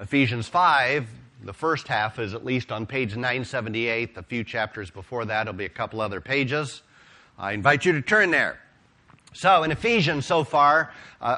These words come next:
I'll say at least the last five weeks, we've moved slow. I'm moving slow through Ephesians ever since the beginning, but the last five weeks, it's like two verses at a time. Two verses at a time, which is actually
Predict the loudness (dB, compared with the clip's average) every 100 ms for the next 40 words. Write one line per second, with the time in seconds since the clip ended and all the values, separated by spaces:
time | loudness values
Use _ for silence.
0 | -2 -2 0 2 2 2 2 0 2 2
1 | 2 0 0 2 2 0 0 0 -2 -4
2 | -2 -2 0 0 0 -2 -4 2 4 4
3 | 0 -6 -18 -20 -20 _ _ _ -20 -18
4 | -12 -8 -6 -6 -8 -12 _ _ -20 -10
5 | -4 -2 -2 -6 -6 -4 -4 -4 -6 -6
6 | -6 -8 -10 -10 -8 -2 0 0 -2 0
7 | 2 2 2 2 2 4 2 2 0 -6
8 | -4 -4 -2 -4 -2 0 -2 -4 -10 -8
9 | -8 -6 -6 -8 -12 -20 -20 _ -12 -4
10 | -2 0 -2 -4 -8 -8 -6 -6 -6 -10
11 | -6 -4 -4 -4 -2 -2